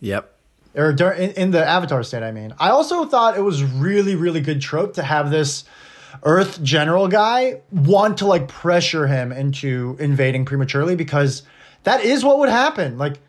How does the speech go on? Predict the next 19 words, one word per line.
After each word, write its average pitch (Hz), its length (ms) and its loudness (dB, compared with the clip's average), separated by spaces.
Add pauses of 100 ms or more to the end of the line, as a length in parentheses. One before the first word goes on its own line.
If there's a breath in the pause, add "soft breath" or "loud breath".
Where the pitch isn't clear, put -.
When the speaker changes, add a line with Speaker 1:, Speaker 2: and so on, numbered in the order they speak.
(120)
Speaker 1:
Yeah. 92 300 -4
Speaker 2:
his 233 300 0
men 185 480 2
and 156 200 -4
his, 175 360 -2
his 208 340 -2
people 233 320 -2
are 147 160 0
dying, 147 640 0
like, 120 220 -6 (320 soft breath)
daily. 165 420 2
Like, 123 220 -4 (380 soft breath)
that's 175 140 -4
very 208 500 4
reasonable 185 500 0
for 139 160 -4
him 143 160 -4
to, 139 100 -4
like, 120 240 -4